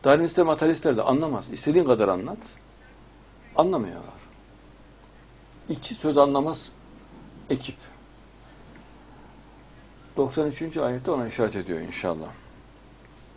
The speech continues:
Yani Ya'cuc ve Ma'cuc.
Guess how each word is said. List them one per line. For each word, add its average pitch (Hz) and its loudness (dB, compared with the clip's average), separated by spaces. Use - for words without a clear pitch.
Yani 131 8
Ya'cuc 151 6
ve 151 8
Ma'cuc. 117 2